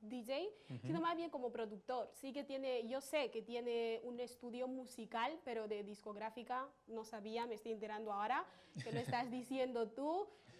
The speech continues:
Speaker 1: Y pues nada, darle mucho amor al vídeo que próximamente va a lanzar. Ya saben que, ay, bueno, él ha querido compartir con nosotros, porque nosotros lo hemos pillado ya desde las redes sociales.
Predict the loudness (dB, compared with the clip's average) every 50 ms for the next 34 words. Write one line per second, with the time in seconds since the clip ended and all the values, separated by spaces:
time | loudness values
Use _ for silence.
0 | 0 2 4 4 6 4 4 2 2 2 2 2 4 4 4 6 6 4 6 6
1 | 6 4 4 4 4 4 4 2 0 2 2 2 2 2 2 2 2 2 2 4
2 | 6 6 6 6 6 4 2 2 2 0 -4 -2 0 0 0 0 -2 -2 -2 -4
3 | -2 -2 -2 0 0 -2 -2 -4 -2 0 0 0 0 -2 -4 -6 -6 -2 2 4
4 | 6 6 4 2 -2 -2 0 0 0 0 0 0 0 0 -2 -2 0 2 2 4
5 | 4 4 2 2 0 0 -2 -4 -4 -2 0 2 2 2 2 2 2 2 0 0
6 | -2 -2 -2 -2 -2 -4 -4 -4 -4 -4 -6 -4 -4 -4 -4 -6 -4 -2 -2 -2
7 | -2 -2 -4 -6 -6 -8 -6 -6 -8 -6 -4 -4 -4 -2 -2 -4 -4 -8 -8 -6
8 | -4 -2 0 0 0 0 0 0 -2 -2 -4 -4 -4 -2 -2 -2 -2 -4 -6 -2
9 | 0 2 2 4 2 0